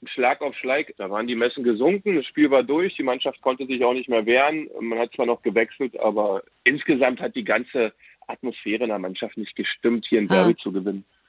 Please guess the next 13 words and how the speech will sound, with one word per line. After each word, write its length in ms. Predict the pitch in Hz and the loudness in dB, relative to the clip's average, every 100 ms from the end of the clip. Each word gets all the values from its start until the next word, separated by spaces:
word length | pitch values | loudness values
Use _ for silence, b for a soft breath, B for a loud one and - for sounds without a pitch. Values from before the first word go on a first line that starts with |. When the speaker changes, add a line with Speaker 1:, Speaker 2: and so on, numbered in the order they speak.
| _ _ | _ _
Speaker 2:
Und 200 | 214 202 | -2 2
Axel 260 | 220 - 240 | 0 0 -2
Kruse, 560 | - 226 294 302 302 302 | 0 0 2 2 2 2
Herthaner 480 | 233 220 208 226 240 | 0 2 2 4 2
forever, 640 | 240 - 196 220 254 254 | 0 2 2 4 2 0
schweigt 580 | - - 185 202 - - | -4 0 2 2 -2 -6
und 200 | - 175 | -4 0
genießt 480 | 175 151 135 - - | 2 2 0 -6 0
und, 260 | 208 196 | 0 0
und 180 | - 233 | 0 2
lacht 300 | 202 139 - | 2 0 -2
immer 220 | 143 120 | -2 -2
zu. 240 | - 131 | -4 -8